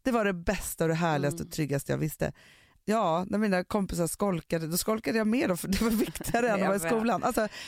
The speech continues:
Speaker 1: förstår
Speaker 2: Ja,
Speaker 1: du?
Speaker 2: jag fattar precis.
Speaker 1: Vänskap handlar jättemycket om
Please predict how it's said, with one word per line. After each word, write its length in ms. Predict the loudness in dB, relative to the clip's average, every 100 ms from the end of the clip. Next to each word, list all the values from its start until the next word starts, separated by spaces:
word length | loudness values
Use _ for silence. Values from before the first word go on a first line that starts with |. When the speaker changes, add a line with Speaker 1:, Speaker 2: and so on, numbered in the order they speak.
| -10
Speaker 1:
förstår 240 | -4 0 2
Speaker 2:
Ja, 180 | 2 2
Speaker 1:
du? 60 |
Speaker 2:
jag 120 | 0 -2
fattar 240 | -4 -4
precis. 460 | -8 -8 -8 -10 -18 -8
Speaker 1:
Vänskap 680 | -2 0 2 0 -2 -2
handlar 300 | 0 0 2
jättemycket 680 | 0 -2 -4 -2 -2 -2 -6 -2
om 420 | 0 0 -2